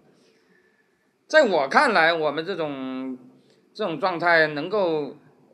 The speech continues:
造成经济奇迹，其实就是一条，就是通过这种、这种、这种、这种我们独有的不择手段的招商引资，在全球化背景中，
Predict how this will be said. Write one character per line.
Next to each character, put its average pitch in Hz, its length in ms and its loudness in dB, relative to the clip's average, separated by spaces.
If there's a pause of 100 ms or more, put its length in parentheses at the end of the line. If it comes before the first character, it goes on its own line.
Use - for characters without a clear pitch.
(140)
造 175 140 -2
成 147 180 -6
经 147 180 -10
济 147 140 -12
奇 113 220 -18
迹， 123 120 -12
其 - 160 -14
实 160 140 -12
就 240 160 -12
是 135 140 -14
一 - 140 -20
条， - 280 -20
就 240 160 -6
是 160 360 -2
通 143 220 -10
过 147 140 -2
这 139 140 -4
种、 120 200 -8 (580)
这 143 120 -12
种、 110 960 -12
这 151 100 -10
种、 113 560 -14 (580)
这 151 80 -12
种 127 280 -8
我 123 80 -4
们 139 180 -8
独 127 160 -8
有 135 240 -2
的 127 680 -4 (120)
不 170 60 -6
择 151 160 -2
手 120 220 -6
段 151 180 -2
的 143 80 -4
招 127 180 -2
商 127 220 -6
引 107 220 -10
资， 120 160 -14
在 147 120 -4
全 120 240 -12
球 131 160 -8
化 156 200 -4
背 151 180 -8
景 107 260 -14
中， 110 240 -14